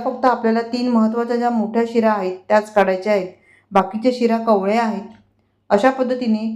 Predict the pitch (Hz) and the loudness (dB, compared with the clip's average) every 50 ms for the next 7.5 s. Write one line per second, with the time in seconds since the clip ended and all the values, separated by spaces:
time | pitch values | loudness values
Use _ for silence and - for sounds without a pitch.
0 | - - - - 240 240 220 247 233 226 226 254 254 247 240 233 262 226 196 208 | -10 -12 -6 -2 -2 0 2 2 2 2 0 -2 -4 -4 -4 -2 -2 0 0 -2
1 | 233 269 - - - _ _ _ _ _ _ - - 233 214 226 233 233 233 220 | -4 -6 -8 -12 -18 _ _ _ _ _ _ 0 2 4 4 4 4 2 0 0
2 | 220 214 220 190 170 - 160 160 180 175 170 - - 190 - - 226 220 262 254 | 0 0 -2 -2 -4 -6 -8 -8 -8 -8 -8 -4 -2 -2 0 0 0 4 4 4
3 | 226 - 190 190 190 196 214 220 220 214 196 202 214 226 233 226 233 226 220 220 | 2 2 -4 -4 -4 -2 -2 2 2 2 2 2 0 -2 -2 -2 -2 -2 -2 -2
4 | 220 214 208 202 208 208 208 214 208 - 226 202 196 208 214 220 226 220 220 226 | -2 -4 -2 0 0 -2 -2 -2 -2 2 2 4 4 2 2 0 0 2 2 0
5 | 220 202 - 190 185 180 180 180 - - - _ _ _ - 240 247 247 247 254 | 0 -2 -2 -4 -4 -4 -4 -6 -8 -10 -18 _ _ _ -4 -2 0 4 4 4
6 | 254 262 262 - - 254 247 247 247 247 240 240 220 214 220 220 214 214 220 202 | 2 2 -2 0 2 2 2 2 -2 -2 0 0 0 0 0 0 0 0 0 -2
7 | 202 196 190 185 190 185 185 185 - | -2 -2 -2 0 0 0 -2 -2 -4